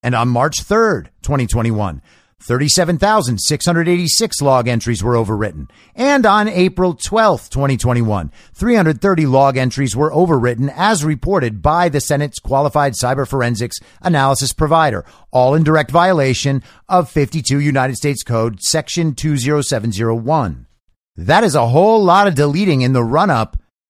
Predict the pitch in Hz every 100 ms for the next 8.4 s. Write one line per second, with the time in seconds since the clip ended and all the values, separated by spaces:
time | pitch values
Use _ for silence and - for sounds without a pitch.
0 | _ _ _ _ - 202 202 175 196 160
1 | 180 175 127 170 165 170 151 151 151 -
2 | - 151 - - 190 190 113 - _ _
3 | _ _ _ _ - 151 165 165 190 -
4 | 160 240 208 147 151 - - - 135 160
5 | - 185 165 165 208 214 170 147 147 135
6 | 151 - 226 160 98 - - - - 226
7 | 214 247 190 202 214 185 214 196 208 240
8 | 277 175 156 107